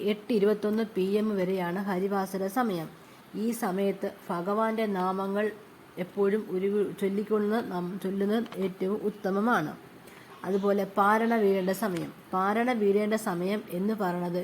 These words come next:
മെയ് ഇരുപതാം തീയതി തിങ്കളാഴ്ച വെളുപ്പിന് അഞ്ച് നാൽപത്തിയേഴിന് തുടങ്ങി എട്ട് ഇരുപത്തിയഞ്ച് എ എം വരെയാണ്. ഈ സമയത്തിനുള്ളിൽ നമ്മൾ പാരണ വീഴേണ്ടെന്നാണ്.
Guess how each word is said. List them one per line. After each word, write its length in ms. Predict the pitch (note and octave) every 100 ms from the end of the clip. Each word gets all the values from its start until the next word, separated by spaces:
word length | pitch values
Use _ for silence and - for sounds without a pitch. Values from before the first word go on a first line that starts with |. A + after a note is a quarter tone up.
| E3 F#3+
മെയ് 180 | G#3 A#3 - F#3+
ഇരുപതാം 420 | G3 G#3+ G#3+ G#3
തീയതി 240 | G#3 G3+ G3+ F#3
തിങ്കളാഴ്ച 640 | F3 F#3 G#3+ F#3+ E3 - E3+ F3 - - - - E3+
വെളുപ്പിന് 440 | G3+ G3+ G3 G3 F3 F#3
അഞ്ച് 280 | G#3 G#3+ A3+
നാൽപത്തിയേഴിന് 720 | F#3 F3+ F#3 G3+ A3+ A3 G#3+ F#3+
തുടങ്ങി 320 | F3 F3 F3+ G3 F#3
എട്ട് 280 | F#3+ - B3+ - G3+
ഇരുപത്തിയഞ്ച് 880 | F#3 G3+ G3+ A3 A3 - F3+ F#3 A3 - F#3
എ 20 | F#3 F#3
എം 80 | F#3 G3
വരെയാണ്. 440 | A3 G#3 D3+ A3 - - - - G3+
ഈ 20 | A3 G#3+
സമയത്തിനുള്ളിൽ 760 | G3+ F#3+ G#3 G#3 G#3+ F3+ F3+ G#3+ - F3+
നമ്മൾ 200 | F3+ G3 G3+
പാരണ 360 | F#3 F3+ F#3 F#3+ G3
വീഴേണ്ടെന്നാണ്. 800 | F3+ F#3 F#3 F3+ G#3 A3 E3